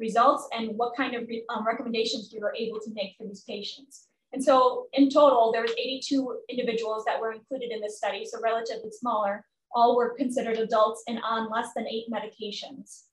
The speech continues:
Majority of our patients were white, though there was other demographics that were included in this study,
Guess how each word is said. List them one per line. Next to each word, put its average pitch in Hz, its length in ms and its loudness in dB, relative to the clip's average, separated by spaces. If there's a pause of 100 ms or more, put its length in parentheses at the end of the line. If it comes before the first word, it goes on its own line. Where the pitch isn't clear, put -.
(920)
Majority 269 440 4
of 269 100 6
our 240 220 4
patients 240 580 -4
were 226 160 -2
white, 220 320 -2
though 226 120 -4
there 220 180 -4
was 220 360 0
other 220 300 -2
demographics 220 640 -4
that 208 140 0
were 220 180 -10
included 240 440 -8 (100)
in 226 320 -6 (120)
this 214 320 -10 (100)
study, 302 500 -2